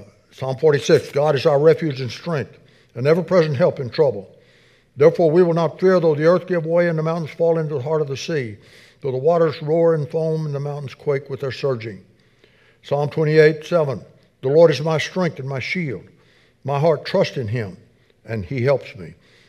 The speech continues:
Nahum one seven, "The Lord is good, a refuge in times of trouble,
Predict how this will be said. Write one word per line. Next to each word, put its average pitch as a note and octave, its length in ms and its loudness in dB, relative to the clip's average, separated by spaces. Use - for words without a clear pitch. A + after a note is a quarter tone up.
Nahum E3 320 4
one E3 160 0
seven, C3+ 340 0
"The B2 80 -2
Lord E3+ 220 2
is C3+ 120 -2
good, C3+ 360 6
a B2 80 -2
refuge E3 400 2
in C3 140 -2
times D3+ 320 -6
of B2+ 100 -8
trouble, B2 400 -2